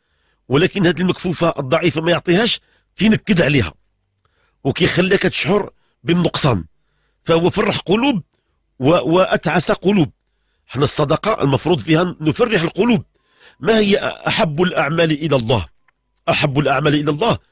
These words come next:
جاء في الحديث الصحيح، قال لك: "هي سرور تدخله على قلب المؤمن". هذا أحب العمل إلى الله، يحبه ويرضاه، سرور تدخله على قلب المؤمن.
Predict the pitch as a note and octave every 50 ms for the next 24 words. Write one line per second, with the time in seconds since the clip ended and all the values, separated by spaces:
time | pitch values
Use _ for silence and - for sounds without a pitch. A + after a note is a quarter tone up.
0 | _ _ _ _ _ _ _ _ _ - G#2+ A#2 D#3+ D#3+ - C3 A#2+ A#2 A#2+ -
1 | - - D3 C3+ F#3 A#3 - - - _ _ _ _ _ _ _ - C#3+ D3 -
2 | - - C3+ D#3+ D#3+ - - A#2 - - E3 F#3+ G#3+ B3+ B3+ A#3 G#3 A3 A#3 A3
3 | G#3 - _ _ _ _ _ _ - D3+ E3+ B2+ - - D3 D#3 D#3+ C#3+ C#3+ E3+
4 | C#3 B2 C3+ C3+ C#3 - - D3 C#3+ C3 D#3+ C#3 B2 B2 B2 A#2+ A2+ G2 D#2+ -
5 | _ _ _ _ _ _ _ _ - - C3+ C3+ F3 - - - - B3 F#3 D#3
6 | D#3 F3 - D3+ C#3+ D#3+ E3+ E3+ E3+ D#3+ D#3 C#3+ D#3+ D3 D3 C3+ C#3 F3 G3+ F#3
7 | A#2 - _ _ _ _ _ - A#2 D#3 - - F3+ E3+ B2+ B2 D3 E3 D3 D#3+
8 | D#3 D3 C3 C3 A#2+ A2 B2+ A#2+ G2 - _ _ _ _ _ _ - - - F3
9 | G3+ A3 B3 B3+ A3 G3 F3 D#3+ C3+ A2+ F#2+ D#2 _ _ _ _ _ _ _ -
10 | E3 G3 D#3+ - - D#3 D#3+ D3+ D3+ E3 F3+ D#3+ B2+ C#3 C#3+ C#3+ - - E3+ D#3+
11 | C3+ C#3 C3 C3 A#2+ C#3 C#3 B2 G#2 F2